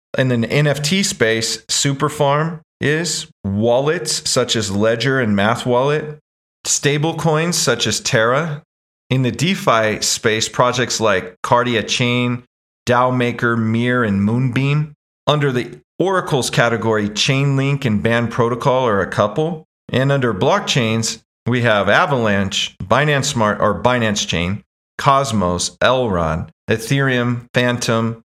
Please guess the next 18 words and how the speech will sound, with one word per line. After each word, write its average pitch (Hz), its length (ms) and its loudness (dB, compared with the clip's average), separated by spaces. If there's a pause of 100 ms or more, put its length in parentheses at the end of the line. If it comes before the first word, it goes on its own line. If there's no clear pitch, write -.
(100)
Harmony, 120 460 0
Polkadot, 110 920 0
Polygon, 104 800 0 (180)
and 107 180 0
Huobi 113 500 0
Chain 90 440 -4 (160)
are 92 160 -2
some 95 280 -2
of 78 100 -4
them. 73 220 -6 (460)
You 143 100 -2
can 156 160 0
also 185 280 0
use 139 260 -2
the 123 80 -2
dex 143 480 0
for 113 200 -2
Injective. 101 720 -2